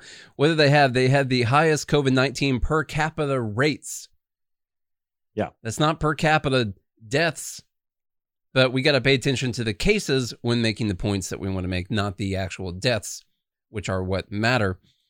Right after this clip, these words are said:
Speaker 1: As Ducey was making these life or death policy decisions, many public health professionals said they were being ignored. On March twenty-eighth, the Arizona Director of Emergency Management announced her resignation because of the lack of communication and transparency behind the scenes and because the directives from the governor's office have been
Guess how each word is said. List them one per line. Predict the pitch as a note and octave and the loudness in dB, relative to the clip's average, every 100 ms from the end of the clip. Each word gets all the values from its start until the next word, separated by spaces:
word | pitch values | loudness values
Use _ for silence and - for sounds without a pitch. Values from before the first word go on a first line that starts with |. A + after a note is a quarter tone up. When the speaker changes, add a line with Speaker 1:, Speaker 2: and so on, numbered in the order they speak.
| _ | _
Speaker 1:
As | B2 A#2+ | -2 2
Ducey | C3+ F3+ E3 | 4 4 2
was | D3 | 2
making | C#3 C#3 C#3 | 2 2 2
these | A#2+ G#2 | 0 0
life | G2+ B2 | 0 0
or | B2 | 0
death | G#2+ A#2 - | 0 -2 0
policy | A#2+ B2+ C#3 C3+ | 0 0 -2 -6
decisions, | B2 C#3 G2 C#2+ G#2+ | -4 -4 -4 -8 0
many | C3+ F#3+ | 2 4
public | D#3+ D#3+ E3 | 2 2 2
health | D3 D#3 | 0 -2
professionals | - C3+ D3 D3+ D#3+ D3+ | -4 -2 -2 0 0 0
said | D3+ E3 | 0 0
they | C#3+ | 0
were | E3+ E3 | 2 2
being | E3 G3+ | 2 2
ignored. | G3+ F#3+ A#3 D#3+ G2+ _ _ _ _ _ _ _ | 2 2 2 0 -2 _ _ _ _ _ _ _
On | - G#2+ | 0 2
March | A#2+ D3 | 2 0
twenty-eighth, | - D3 C#3 C3 E3+ | 0 2 4 4 4
the | C3 | 2
Arizona | D3 C3 D3 | 2 2 2
Director | A#2+ A#2+ C#3 C3+ | 2 2 2 0
of | |
Emergency | A#2 B2 A#2 G2+ | 2 0 0 0
Management | A2 F#3 F3 G#3+ - _ _ _ - | 2 2 0 -4 -6 _ _ _ 0
announced | A2+ B2+ F3 F3 | 2 4 2 2
her | C#3+ | 2
resignation | B2+ G3 F#3+ D3+ G3 G3+ D2+ | 4 2 2 2 2 -2 -6
because | D#2+ A2+ | -4 -2
of | A#2 | 0
the | |
lack | A2 C3 F3+ | 2 2 0
of | D3+ B2+ | -4 -2
communication | D3 D#3+ F3 E3+ E3+ F3 | 2 4 2 2 0 0
and | D#3 | -2
transparency | E3 E3 - D3+ D#3+ A#2 | 0 -2 0 0 2 0
behind | G2 G#2 A#2+ D#3 | -2 0 2 0
the | |
scenes | C#3 C3 A#2+ C#3 | 0 0 0 0
and | C3 | -2
because | B2 A#2 C#3 | 0 2 0
the | B2+ C3 | 2 0
directives | A2+ A2+ F#3+ - F#3 | 2 0 0 -2 -2
from | - | -2
the | F3 | -2
governor's | F3 F3 F3 D3+ | 0 0 2 2
office | D#3 D#3 D3 | 2 0 -2
have | D3+ C3 | -2 0
been | C#3 D#3 | 2 2